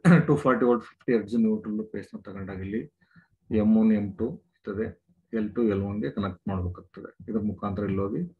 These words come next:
dimension, dimension ಇದಕ್ಕೆ appropriate dimension ತಗೊಳ್ಳಿ, ಇದಕ್ಕೆ connect ಮಾಡಿ. ಅದೇ ತರ ಎಂ ಟು ಹೋಗಿ ಎಲ್ ಟು ಗೆ connect ಆಗ್ತದೆ. ಎಲ್ ಟು, ಎಂ ಟು ಗೆ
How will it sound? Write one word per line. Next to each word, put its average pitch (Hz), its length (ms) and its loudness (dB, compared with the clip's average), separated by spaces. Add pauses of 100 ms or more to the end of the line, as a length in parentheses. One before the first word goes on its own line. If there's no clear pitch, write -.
(600)
dimension, 98 440 0 (760)
dimension 110 460 2
ಇದಕ್ಕೆ 101 240 0
appropriate 101 480 -2
dimension 92 340 -4
ತಗೊಳ್ಳಿ, 101 280 -6
ಇದಕ್ಕೆ 101 300 -10
connect 98 360 -6
ಮಾಡಿ. 190 180 -2 (800)
ಅದೇ 110 240 4
ತರ 117 120 2 (120)
ಎಂ 107 100 4
ಟು 107 120 -2
ಹೋಗಿ 107 260 0
ಎಲ್ 98 160 -2
ಟು 107 100 -6
ಗೆ 110 120 -8
connect 95 340 -6
ಆಗ್ತದೆ. 120 360 -10 (840)
ಎಲ್ 107 240 2
ಟು, 120 180 0
ಎಂ 104 180 0
ಟು 92 100 -14
ಗೆ 127 140 -6